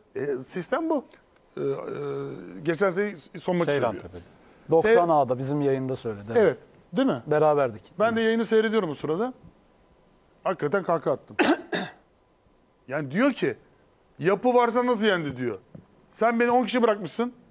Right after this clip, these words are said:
Speaker 1: otuzuncu dakikada. Bir golümü saymamışsın. Ona rağmen yenmişim.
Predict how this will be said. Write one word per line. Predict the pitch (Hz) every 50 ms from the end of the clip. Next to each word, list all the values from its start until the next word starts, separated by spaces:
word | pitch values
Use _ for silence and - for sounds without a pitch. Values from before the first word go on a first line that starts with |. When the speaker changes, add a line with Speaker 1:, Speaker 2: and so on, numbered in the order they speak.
| _ -
Speaker 1:
otuzuncu | 170 170 165 180 190 180
dakikada. | 180 165 - - 156 165 220 247 262 _ _ _ _ _ _ _ _ _ _ _ - - -
Bir | 165 220
golümü | 208 226 233 233 240 247
saymamışsın. | 196 226 202 185 175 170 160 - 240 247
Ona | 226 - 208 220 254 254
rağmen | 240 233 220 214
yenmişim. | 202 190 202 214 240 247 254 226 175 226 247 254